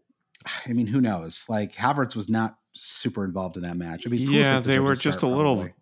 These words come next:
Speaker 2: they were a little devoid of ideas. I mean, I
Speaker 1: Yeah.
Speaker 2: think Loftus-Cheek is just not at the level where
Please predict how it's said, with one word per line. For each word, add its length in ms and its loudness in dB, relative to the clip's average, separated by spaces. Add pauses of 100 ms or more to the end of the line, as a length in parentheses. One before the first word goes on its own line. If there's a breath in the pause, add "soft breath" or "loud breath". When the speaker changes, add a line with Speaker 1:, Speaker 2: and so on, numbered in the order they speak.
(160)
Speaker 2:
they 180 2
were 120 4
a 80 4
little 240 0
devoid 420 4
of 140 4
ideas. 760 2
I 200 0
mean, 560 -4
I 240 0
Speaker 1:
Yeah. 140 0
Speaker 2:
think 360 -4
Loftus-Cheek 840 -4
is 260 -2
just 360 -6
not 380 -4
at 200 -4
the 100 -4
level 420 -4
where 400 0